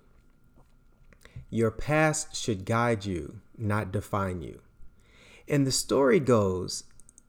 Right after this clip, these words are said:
if you remember being a kid, you'd be outside playing. Let's say you're riding your bicycle and you fail for the very first time. Naturally, when you fall down, it's gonna hurt.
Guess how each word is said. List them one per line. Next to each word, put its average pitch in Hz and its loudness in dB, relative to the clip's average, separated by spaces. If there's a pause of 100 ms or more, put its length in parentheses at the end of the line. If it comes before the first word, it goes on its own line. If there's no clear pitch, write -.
(160)
if - -6
you 285 0
remember 131 4
being 107 2
a 101 0
kid, 113 2 (560)
you'd 147 0
be 139 2
outside 117 0
playing. 107 -2
Let's 123 -4
say 127 2
you're 113 2
riding 113 2
your 107 0
bicycle 110 -2
and 104 -2
you 101 -6 (260)
fail 139 4
for 127 -4
the 110 0
very 113 2
first - -2
time. 95 -4 (720)
Naturally, 156 2
when 139 4
you 127 2
fall 117 2
down, 104 0
it's 95 -6
gonna 110 -2
hurt. 165 2